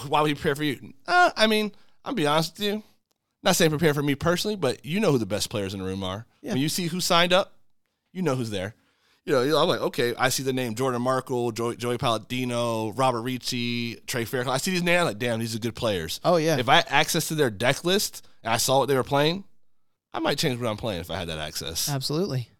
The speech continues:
Speaker 1: You know, so it's
Speaker 2: If
Speaker 1: not
Speaker 2: I'm playing Vig X and they're all playing Blue Baby, I'm not playing Vig
Speaker 1: <laughs>
Speaker 2: X.
Speaker 1: Because as soon as
Speaker 2: That's
Speaker 1: I have to play
Speaker 2: terrible.
Speaker 1: them, I've lost,
Speaker 2: I
Speaker 1: right?
Speaker 2: lost.
Speaker 1: So, again, it's one of those things where I'm like, "This is conflict of interest," you know?
Speaker 2: Yeah.
Speaker 1: And I think someone should shed light on it. I guess I'm shedding light on it now, but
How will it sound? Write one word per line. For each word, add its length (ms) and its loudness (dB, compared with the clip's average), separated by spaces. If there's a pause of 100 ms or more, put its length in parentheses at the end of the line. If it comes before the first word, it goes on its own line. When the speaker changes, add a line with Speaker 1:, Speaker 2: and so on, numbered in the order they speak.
(140)
Speaker 1:
You 100 0
know, 140 6
so 240 2 (160)
it's 120 0
Speaker 2:
If 60 4
Speaker 1:
not 120 8
Speaker 2:
I'm 80 4
playing 260 6
Vig 160 2
X 240 4
and 80 2
they're 80 6
all 100 8
playing 220 2
Blue 160 6
Baby, 400 2 (140)
I'm 100 -6
not 180 -4
playing 220 -8
Vig 180 -8
Speaker 1:
<laughs> 0 -
Speaker 2:
X. 80 6
Speaker 1:
Because 520 8
as 100 -6
soon 80 2
as 140 4
Speaker 2:
That's 160 4
Speaker 1:
I 40 6
have 80 6 (100)
to 40 8
play 180 8
Speaker 2:
terrible. 20 -
Speaker 1:
them, 180 2
I've 160 4
lost, 420 0
Speaker 2:
I 40 6
Speaker 1:
right? 100 8
Speaker 2:
lost. 360 0 (260)
Speaker 1:
So, 340 4 (160)
again, 420 0
it's 140 -2
one 120 2
of 80 2
those 80 -2
things 120 2
where 100 4
I'm 80 2
like, 220 2
"This 200 0
is 380 -2 (360)
conflict 440 -4
of 80 -10
interest," 440 -8
you 60 -2
know? 220 -4
Speaker 2:
Yeah. 80 -2
Speaker 1:
And 160 2 (580)
I 300 2
think 200 -6
someone 240 -2
should 120 -6
shed 160 -4
light 180 0
on 160 -2
it. 140 -8
I 80 2
guess 180 6
I'm 120 8
shedding 200 4
light 140 4
on 140 0
it 40 -4
now, 280 0
but 280 -2